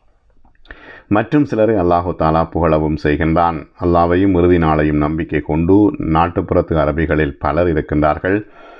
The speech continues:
அவர்கள் தாங்கள் செய்யும் தானங்களை அல்லாவிடம் தங்களை நெருக்கமாக்கி வைக்கும் வணக்கங்களாகவும் அவனுடைய தூதரின் பிரார்த்தனைகளுக்கு வழியாகவும் எடுத்துக்கொள்கின்றனர். நிச்சயமாக அது அவர்களுக்கு அல்லாவுக்கு சமீபமாக்கும், அவர்களை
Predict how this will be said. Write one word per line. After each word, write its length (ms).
அவர்கள் 440
தாங்கள் 360
செய்யும் 380
தானங்களை 520
அல்லாவிடம் 600
தங்களை 340
நெருக்கமாக்கி 640
வைக்கும் 480
வணக்கங்களாகவும் 920
அவனுடைய 600
தூதரின் 480
பிரார்த்தனைகளுக்கு 680
வழியாகவும் 720
எடுத்துக்கொள்கின்றனர். 880
நிச்சயமாக 640
அது 360
அவர்களுக்கு 880
அல்லாவுக்கு 560
சமீபமாக்கும், 800
அவர்களை 580